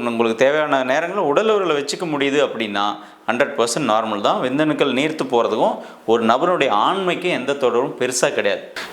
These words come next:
எனவே உங்களுக்கு குழந்தை இருக்காங்க அப்படின்னா, அதுக்கப்புறம் உங்களுக்கு விந்தணுக்கள் நீர்த்து போகுதா, கெட்டியா இருக்கான்றதை பத்தி கவலையப்படாதீங்க. எப்படி இருந்தாலும் உங்களால கான்டாக்ட்ல வச்சுக்க முடியுதுனாலே நார்மல் தான், எந்த பிரச்சனையும் கிடையாது.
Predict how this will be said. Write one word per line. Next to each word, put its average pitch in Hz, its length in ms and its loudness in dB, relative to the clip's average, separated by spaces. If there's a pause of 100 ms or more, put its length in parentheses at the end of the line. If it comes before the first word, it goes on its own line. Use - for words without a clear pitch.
எனவே 208 320 4 (840)
உங்களுக்கு 120 240 4
குழந்தை 196 300 4
இருக்காங்க 175 480 2
அப்படின்னா, 117 340 2 (320)
அதுக்கப்புறம் 214 560 2
உங்களுக்கு 170 400 0
விந்தணுக்கள் 180 380 0
நீர்த்து 180 300 -4
போகுதா, 143 360 0
கெட்டியா 139 360 0
இருக்கான்றதை 120 480 -2
பத்தி 117 180 -8
கவலையப்படாதீங்க. 110 760 0 (440)
எப்படி 113 280 0
இருந்தாலும் 151 320 2
உங்களால 147 280 2
கான்டாக்ட்ல 131 480 0
வச்சுக்க 123 280 -8
முடியுதுனாலே 117 600 -2 (200)
நார்மல் 110 340 0
தான், 151 160 0
எந்த 107 180 -2
பிரச்சனையும் 143 520 -8
கிடையாது. 98 380 2